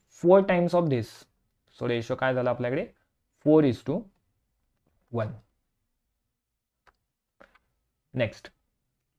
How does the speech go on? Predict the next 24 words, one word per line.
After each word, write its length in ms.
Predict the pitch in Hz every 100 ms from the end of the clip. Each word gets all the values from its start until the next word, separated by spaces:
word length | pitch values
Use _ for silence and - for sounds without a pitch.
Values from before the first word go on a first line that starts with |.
| _ _ _ _
what 220 | 131 147 196
is 240 | 220 196 - _ - 127
value 320 | 131 156 180 208
of 140 | 208
rate 220 | 156 175 -
constant 600 | 180 175 - 143 139 - -
of 200 | 139 - -
first 320 | 185 202 202 175
order 180 | 165
reaction 540 | 160 135 117 - 113 127 - _ _
if 180 | 139 143
it 80 | 165 160
takes 240 | 156 160 - 165
fifteen 440 | 156 - 208 196
minutes 340 | 151 131 147 - -
for 140 | 143 156 - _
consumption 640 | 147 147 143 170 180 175 165
of 120 | 175 -
twenty 380 | 156 160 160 165
percent 520 | 151 139 147 143 156 - -
reactant? 460 | 117 107 110 120 117 - _ _ _ -
छान 200 | 170 165
क्वेश्चन 320 | 123 - 113
आहे. 120 | 107